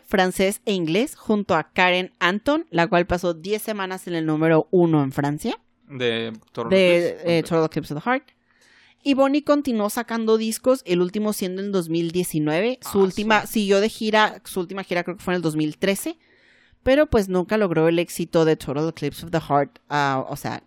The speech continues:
Speaker 1: a ese nivel internacional.
Speaker 2: Ajá.
Speaker 1: Aunque sí siguió siendo extremadamente populares en pa-, popular en países europeos, como les dije, o sea, en Alemania y en Noruega, o sea,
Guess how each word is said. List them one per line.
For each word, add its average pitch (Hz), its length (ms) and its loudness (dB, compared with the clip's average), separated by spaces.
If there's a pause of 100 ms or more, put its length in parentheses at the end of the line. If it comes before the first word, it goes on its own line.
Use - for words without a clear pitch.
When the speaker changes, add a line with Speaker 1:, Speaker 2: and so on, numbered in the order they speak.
Speaker 1:
a 139 220 -6
ese 170 160 -6
nivel 165 260 2
internacional. 160 680 0
Speaker 2:
Ajá. 123 420 -8
Speaker 1:
Aunque 240 320 2
sí 262 160 -2
siguió 247 300 0
siendo 240 180 2
extremadamente 196 760 2
populares 160 760 2
en 170 140 -4
pa-, 143 220 -4
popular 165 360 -2
en 202 100 -2
países 156 360 -4
europeos, 165 480 -2
como 156 200 -2
les 135 200 -4
dije, 156 240 -10
o - 20 -12
sea, - 260 -10
en 143 140 -4
Alemania 135 460 -2
y 175 80 -6
en 160 80 -2
Noruega, 147 420 -2
o 185 60 -2
sea, 139 180 -6